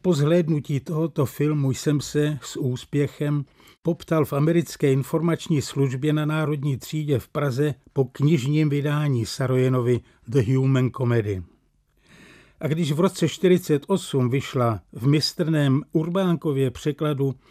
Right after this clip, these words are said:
další Sarojenova kniha Dobrodružství Wesleye Jacksona, upoutala mě snad ještě silněji. I ona byla psána na téma Američané v té proklaté druhé světové válce.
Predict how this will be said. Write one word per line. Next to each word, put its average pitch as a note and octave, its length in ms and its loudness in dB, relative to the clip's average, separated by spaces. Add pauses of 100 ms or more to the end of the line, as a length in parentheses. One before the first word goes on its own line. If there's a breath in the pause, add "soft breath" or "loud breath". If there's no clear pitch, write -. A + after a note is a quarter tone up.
(320 loud breath)
další D#3+ 480 0
Sarojenova C#3+ 720 0
kniha A#2+ 500 0 (460 soft breath)
Dobrodružství D3+ 1000 0
Wesleye C3+ 580 2
Jacksona, B2+ 540 -2 (580 soft breath)
upoutala F3 680 2
mě D#3+ 180 2
snad D#3 280 -2
ještě C#3 320 0
silněji. G#2+ 680 0 (680 soft breath)
I C#3+ 140 -2
ona F3+ 260 4
byla F3+ 240 0
psána E3+ 460 0
na C#3+ 140 2
téma D#3+ 500 0 (380)
Američané D#3 840 0
v - 80 -14
té D3 180 0
proklaté D#3 800 0
druhé D3 280 0
světové C#3+ 580 -2
válce. C3 600 -6